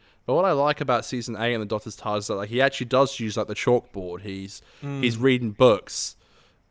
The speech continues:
Speaker 1: and I love that. Even in, like, Deep Breath, he's like, he's sat in the chair in his tardis, like,
Speaker 2: Yeah.
Speaker 1: he's just thinking. Like, I love that kind of stuff, and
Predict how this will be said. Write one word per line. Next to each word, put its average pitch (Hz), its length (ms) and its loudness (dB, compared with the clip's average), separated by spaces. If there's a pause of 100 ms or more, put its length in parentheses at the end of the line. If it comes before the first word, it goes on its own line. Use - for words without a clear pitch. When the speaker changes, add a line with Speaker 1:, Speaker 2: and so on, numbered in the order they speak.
(120)
Speaker 1:
and 139 140 6
I 190 80 8
love 143 360 4
that. 104 240 0
Even 160 180 2
in, 175 100 2
like, 143 180 2
Deep 131 220 -2
Breath, 131 180 4
he's 113 140 0
like, 104 240 2 (220)
he's 113 220 -6
sat 123 260 2
in 107 100 -2
the 101 60 -4
chair 120 340 2
in 101 80 -2
his 98 140 -8
tardis, 104 600 -2
like, 95 320 -8
Speaker 2:
Yeah. 127 260 -2
Speaker 1:
he's 113 120 -8
just - 220 -6
thinking. 113 560 -4
Like, 113 260 0
I 151 100 6
love 151 240 6
that 107 180 0
kind 104 220 -10
of 104 80 -12
stuff, 104 300 -8
and 113 160 -6